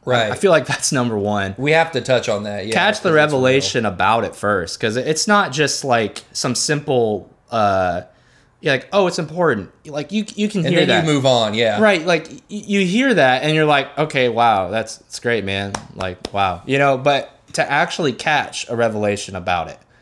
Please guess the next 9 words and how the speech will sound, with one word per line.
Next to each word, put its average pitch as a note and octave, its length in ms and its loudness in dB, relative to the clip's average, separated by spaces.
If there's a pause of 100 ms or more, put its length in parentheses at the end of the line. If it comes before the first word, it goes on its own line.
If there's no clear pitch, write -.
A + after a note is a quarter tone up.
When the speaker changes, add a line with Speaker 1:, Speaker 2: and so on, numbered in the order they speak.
(100)
Speaker 2:
and A2 200 -4
what B2 180 0
Scripture - 400 -4
says G#2+ 300 0
about G2 540 0 (300)
how A#2+ 420 2 (100)
wonderful D3 560 2
it G#2+ 80 0
is E2 340 -8